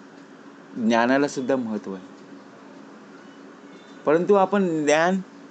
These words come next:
कुठपर्यंत, ज्ञानाच्या गोष्टी आपण कुठपर्यंत ऐकत असतो?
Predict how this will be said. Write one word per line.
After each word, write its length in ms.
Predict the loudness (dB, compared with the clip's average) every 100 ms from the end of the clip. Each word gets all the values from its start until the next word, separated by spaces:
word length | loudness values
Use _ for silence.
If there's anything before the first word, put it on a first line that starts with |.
| -20 -20 -10 -4
कुठपर्यंत, 580 | -4 0 2 2 2 -2 -4 -12 -20 -20 -20 -20 -20 -20 -20 -20 -20 -20 -20 -20 -20 -14 -4
ज्ञानाच्या 520 | 0 2 2 2 2
गोष्टी 320 | 2 0 0
आपण 260 | -2 -2 -6
कुठपर्यंत 440 | -6 -6 -6 -4
ऐकत 300 | -6 -4 -4
असतो? 260 | -6 -8